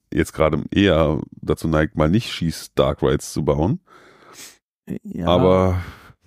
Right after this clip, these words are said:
Speaker 1: äh, gerade bei dem Computerspiel-Thema bietet sich's natürlich eigentlich an.
Speaker 2: Ja.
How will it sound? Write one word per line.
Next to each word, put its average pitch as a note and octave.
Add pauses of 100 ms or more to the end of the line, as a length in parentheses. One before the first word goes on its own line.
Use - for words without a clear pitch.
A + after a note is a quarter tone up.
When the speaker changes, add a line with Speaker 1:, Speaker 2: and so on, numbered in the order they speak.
(1600)
Speaker 1:
äh, F2
gerade F#2
bei F2+
dem E2+
Computerspiel-Thema F2
bietet D#2
sich's D#2+
natürlich D#2+
eigentlich -
an. - (2250)
Speaker 2:
Ja. D#2+